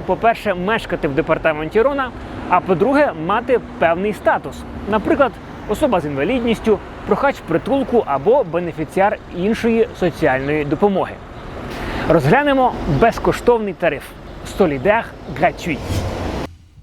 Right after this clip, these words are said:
На сайті Т С Л цьому тарифу присвячений окремий файл у форматі П Д Ф.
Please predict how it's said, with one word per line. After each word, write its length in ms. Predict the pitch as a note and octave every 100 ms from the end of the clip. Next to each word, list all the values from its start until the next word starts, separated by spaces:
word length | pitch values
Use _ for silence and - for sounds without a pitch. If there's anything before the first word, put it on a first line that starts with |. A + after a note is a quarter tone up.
| - - - - - - -
На 80 | E3
сайті 400 | G#3 G#3 G#3 E3+
Т 200 | - F3+
С 220 | - F3+ -
Л 200 | A#3 A3
цьому 280 | - C#3+
тарифу 380 | C#3+ D#3 A3 G#3
присвячений 640 | D#3+ C3 - - D#3+ D#3+ -
окремий 480 | - - E3+ D3 C3+
файл 420 | - G3 G3+ F#3
у 100 | F3+
форматі 520 | - D#3 D3+ D3 D#3
П 160 | D3 D#3
Д 100 | D#3+
Ф. 200 | C#3